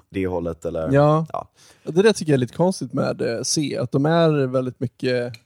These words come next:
Speaker 2: ett styra folk uppifrån parti nu för tiden.
Speaker 1: Ja, du menar
Speaker 2: Eh.
Speaker 1: att de har blivit, jag menar mer att Liberalerna är det, men C har ju blivit det på värderingsfrågor.
Speaker 2: Ja, alltså, Liberalerna har ju klassiskt varit ett sånt parti, absolut.
Speaker 1: Ja.
Speaker 2: Och C har inte varit det. Men det känns som att rollerna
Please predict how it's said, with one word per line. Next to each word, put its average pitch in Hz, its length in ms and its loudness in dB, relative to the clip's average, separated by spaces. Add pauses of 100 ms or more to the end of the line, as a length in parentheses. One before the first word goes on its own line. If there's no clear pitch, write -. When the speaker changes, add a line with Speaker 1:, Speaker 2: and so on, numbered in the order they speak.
(140)
Speaker 2:
ett - 80 -14
styra 131 400 6
folk 120 300 4
uppifrån 123 560 2
parti 143 560 -4
nu - 140 -16
för - 80 -20
tiden. 113 360 -8 (440)
Speaker 1:
Ja, 131 80 -4
du 135 100 -2
menar 135 120 2
Speaker 2:
Eh. 120 60 4
Speaker 1:
att - 60 0
de 117 100 -8
har 110 80 -2
blivit, 104 260 -2
jag 104 160 0
menar 127 160 -2
mer 95 200 -4
att - 260 -8 (180)
Liberalerna 104 580 0
är 104 120 2
det, 95 60 0
men 101 160 0
C 113 240 0
har 131 100 4
ju 143 80 2
blivit 120 300 0
det 85 60 -14
på 87 200 -10
värderingsfrågor. 85 920 -6
Speaker 2:
Ja, 196 100 10
alltså, 185 200 10
Liberalerna 175 440 4
har 123 120 6
ju 120 100 4
klassiskt 147 460 -2
varit 151 480 4
ett - 100 -16
sånt 123 300 -10
parti, 143 380 0
absolut. 143 420 2
Speaker 1:
Ja. - 80 2
Speaker 2:
Och - 80 0
C 160 200 4
har 123 180 4
inte 147 320 -2
varit - 280 -4
det. - 160 -6
Men 131 120 2
det 131 60 4
känns 131 200 2
som 123 120 2
att - 300 -2 (300)
rollerna 139 520 4